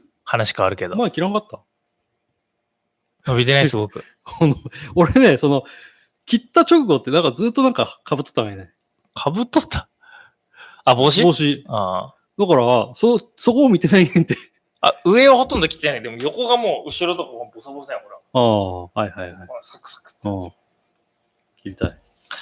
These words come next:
Speaker 1: すっげえ切りたいんやけど、もう切りたいって言って一ヶ月ぐらい経っとるんやけど、
Speaker 2: うん。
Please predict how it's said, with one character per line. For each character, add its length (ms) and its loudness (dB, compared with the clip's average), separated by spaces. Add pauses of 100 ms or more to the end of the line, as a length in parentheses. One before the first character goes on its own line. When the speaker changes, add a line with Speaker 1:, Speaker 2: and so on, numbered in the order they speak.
(340)
Speaker 1:
す 180 -4
っ 20 -2
げ 120 2
え 40 0
切 140 0
り 80 -4
た 80 4
い 20 6
ん 40 4
や 60 -4
け 60 -4
ど、 100 -2
も 480 4
う 40 -16
切 160 -2
り 80 -2
た 80 6
い 40 6
っ 20 -2
て 80 -10
言 80 -4
っ 20 -18
て 80 -2
一 40 -2
ヶ 120 2
月 180 4
ぐ 60 4
ら 80 4
い 40 -4
経 100 2
っ 40 -8
と 100 -8
る 60 -4
ん 40 -8
や 40 -14
け 80 -12
ど、 340 -10
Speaker 2:
う 60 -10 (640)
ん。 20 -20